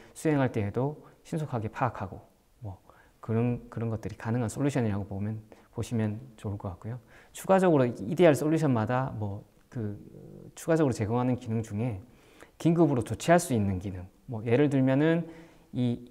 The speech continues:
이디알 에이전트가 설치된 이 에이전트에 해당하는 피씨나 서버의 격리, 네트워크 격리 기능이라든지 아니면, 예, 특정 프로세스에 대해서,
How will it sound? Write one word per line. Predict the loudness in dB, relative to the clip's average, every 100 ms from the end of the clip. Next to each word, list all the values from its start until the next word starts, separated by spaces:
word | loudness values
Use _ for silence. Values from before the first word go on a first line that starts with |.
| -4
이디알 | 2 6 6
에이전트가 | 6 4 2 2
설치된 | 0 -2 0 2 2 -2 -6
이 | -8 -2
에이전트에 | 0 0 -2 -2 -2 0
해당하는 | 0 0 0 -2
피씨나 | -6 -4 -2 -2
서버의 | -2 -2 0 -2 -4
격리, | -2 2 2 0 -4
네트워크 | -2 0 4
격리 | 4 4 2 -2
기능이라든지 | -2 0 0 -2 -6 -8 -8 -10 -14 -20 -18
아니면, | -6 -2 0 0 -2 -10 -20 -14 -10
예, | -10 -10
특정 | -4 0 0
프로세스에 | 0 -2 -2 -2 0 0
대해서, | -2 -4 -4 -6